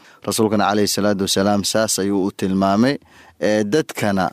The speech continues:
muslim iyo gaalba way og yihiin dabeecad wanaagsan inay fiican tahay. Waxay dhihi jireen Carabta, "Safaa'ul akhlaaq min naqaa'il acraaq, wa innamaa taxya al umamu bi akhlaaqiha." Waa tii ninkii Shawqi dhihi jiray, "Innama al umamu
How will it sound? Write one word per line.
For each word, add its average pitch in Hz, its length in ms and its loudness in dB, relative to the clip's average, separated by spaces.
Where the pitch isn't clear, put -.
muslim 117 500 2
iyo 104 240 2
gaalba 113 420 0
way 104 140 6
og 113 200 2
yihiin 101 280 2
dabeecad 101 360 0
wanaagsan 101 480 0
inay 104 200 0
fiican 98 460 -2
tahay. - 300 -12
Waxay 98 200 -4
dhihi 123 220 0
jireen 95 280 0
Carabta, 98 520 0
"Safaa'ul 127 680 2
akhlaaq 110 520 0
min 104 220 2
naqaa'il 104 520 0
acraaq, 98 500 0
wa 95 140 0
innamaa 110 480 4
taxya 110 420 -2
al 101 200 0
umamu 110 560 2
bi 85 120 -2
akhlaaqiha." 92 760 -2
Waa 92 160 0
tii 113 260 0
ninkii 110 380 0
Shawqi 110 400 0
dhihi 135 260 2
jiray, 92 320 0
"Innama 117 400 4
al 107 160 2
umamu 110 360 4